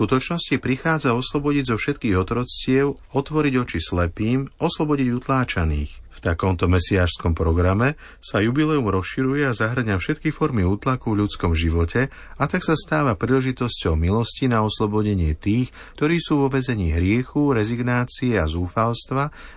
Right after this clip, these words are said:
na uzdravenie každej vnútornej slepoty, ktorá nám nedovoľuje stretnúť sa s Bohom a vidieť blížneho, chce nanovo prebudiť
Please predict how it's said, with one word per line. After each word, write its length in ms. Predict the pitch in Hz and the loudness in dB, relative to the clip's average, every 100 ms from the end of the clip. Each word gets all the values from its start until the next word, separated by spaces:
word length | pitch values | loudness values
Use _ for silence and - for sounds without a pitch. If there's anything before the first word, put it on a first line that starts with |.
| - | -2
na 80 | 131 | 2
uzdravenie 640 | 143 135 131 113 98 87 | 2 2 2 2 0 0
každej 400 | - 156 147 143 | -2 -4 0 0
vnútornej 540 | 117 110 101 95 82 78 | 2 0 0 -2 -2 -2
slepoty, 640 | - 85 85 101 135 135 - - - | 0 0 0 -2 0 -2 -6 -18 -4
ktorá 320 | 127 113 104 | 0 2 2
nám 160 | 87 85 | 4 4
nedovoľuje 540 | 104 147 151 147 139 | 2 2 0 0 0
stretnúť 500 | 131 - 98 - 95 - | -2 -2 -2 0 -2 0
sa 60 | |
s 160 | 71 73 | 0 0
Bohom 400 | 82 95 117 113 | 0 2 2 2
a 80 | 90 | 0
vidieť 320 | 90 82 73 | 0 0 0
blížneho, 640 | 82 95 98 113 113 139 - - - - | 2 2 2 2 2 0 -4 -16 -14 -2
chce 160 | 92 | 2
nanovo 400 | 87 90 98 95 | 4 2 2 0
prebudiť 500 | 95 104 120 117 104 | 0 0 0 0 0